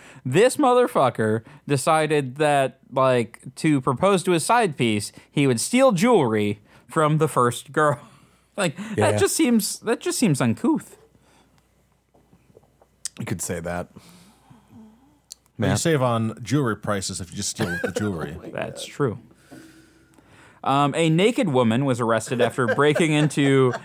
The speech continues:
Speaker 1: a fire control room and shutting off
Speaker 2: Oh.
Speaker 1: power at Circa Resort in Las Vegas. Uh, Alyssa Neely, uh, age twenty-eight, was booked into Clark County, uh, Detention Center early on Tuesday.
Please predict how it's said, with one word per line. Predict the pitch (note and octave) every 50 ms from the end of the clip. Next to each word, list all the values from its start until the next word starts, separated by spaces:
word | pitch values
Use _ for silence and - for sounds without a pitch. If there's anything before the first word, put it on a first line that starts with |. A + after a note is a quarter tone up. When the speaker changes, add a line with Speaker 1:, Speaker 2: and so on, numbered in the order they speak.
| D3 B2
Speaker 1:
a | - B2 B2+
fire | - - E3 F3+ G3 F#3+
control | F#3 - F3 E3 - G#3 G#3+ G#3
room | D#3+ B2+ A#2+ A#2 B2 C3
and | B2 A#2
shutting | - - E3 D#3+ E3 D3+
off | C#3+ C3 C3
Speaker 2:
Oh. | D#3+ D3+
Speaker 1:
power | G3+ F#3+ F3 C3+ A#2 A2+ A2+ A2+ - - B2+ -
at | B2 B2+ B2+
Circa | - - F#3 F3+ -
Resort | F3 E3+ E3 C3+ A#2 A2+ A2+ - B2
in | A#2+ A#2+
Las | A2 A2 G#2+ -
Vegas. | - A2+ C#3 C3+ A2 F#2+ F#2 - - - - _ _ _ _ _ _ _ _ _ _ - - - -
Uh, | - A#2 B2 A#2 B2
Alyssa | C3 D3 F3 F3+ - A3+
Neely, | F3+ C3+ A#2+ A2+ A2 A2 A#2+ D3+ - _ _ _ -
uh, | - A#2 A#2 -
age | - B2 B2 A2 -
twenty-eight, | - - - F3+ E3 D3 - - - D#3 C3+ A2+ A2+ A#2 -
was | C#3 B2+ B2 A#2+ A2+ A2
booked | G#2+ G#2 C3 D3 E3 - -
into | E3+ C#3+ A#2+ G#2
Clark | - - E3 E3+ -
County, | - F#3 E3 E3+ E3+ F3 E3+ -
uh, | - C#3+ C#3
Detention | C3 C3 - E3+ D#3+ - D#3+ B2+
Center | - C3 A#2+ A#2+
early | D2+ A2+ A2+ G#2+ G#2+ G#2
on | G#2 A2
Tuesday. | - - D3 C3+ A#2 G#2+ G2+ F2+ -